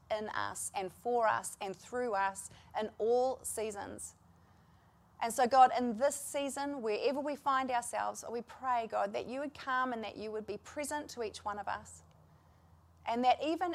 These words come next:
as I speak over this next little while, Lord, that you would just capture our attention, capture our heart with what it is that you're inviting us into and going deeper with you,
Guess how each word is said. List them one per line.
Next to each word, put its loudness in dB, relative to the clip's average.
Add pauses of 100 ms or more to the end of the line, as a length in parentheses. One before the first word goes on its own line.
(140)
as -4
I 2
speak -6 (100)
over 2
this -6
next -6
little -4
while, 2
Lord, -4
that -4
you -4
would -6
just -10
capture 0
our 2
attention, -6
capture -6
our 2
heart 0
with -2 (240)
what 6
it 0 (140)
is -2
that -6
you're -2
inviting -2
us -8 (120)
into -10 (720)
and -4
going 4
deeper -6
with -10
you, -8